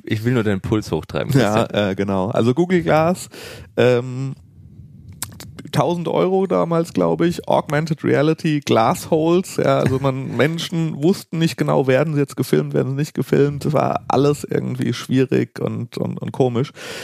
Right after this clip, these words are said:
Speaker 2: Und, ähm, ja, Spectacles wurden jetzt gelauncht vor ein paar Wochen und sie kosten hundertdreißig Dollar, sind Sonnenbrillen. Die, äh, Werbekampagne dafür, die Fotos dafür hat Karl Lagerfeld gemacht.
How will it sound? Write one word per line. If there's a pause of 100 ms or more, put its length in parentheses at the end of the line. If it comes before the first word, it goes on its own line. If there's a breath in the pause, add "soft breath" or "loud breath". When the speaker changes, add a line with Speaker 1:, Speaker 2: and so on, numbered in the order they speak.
(400 loud breath)
Speaker 2:
Und,
ähm, (220)
ja,
Spectacles
wurden
jetzt
gelauncht
vor
ein
paar
Wochen (680 loud breath)
und
sie
kosten
hundertdreißig
Dollar, (500)
sind
Sonnenbrillen. (1080)
Die,
äh,
Werbekampagne
dafür,
die
Fotos
dafür
hat
Karl
Lagerfeld
gemacht.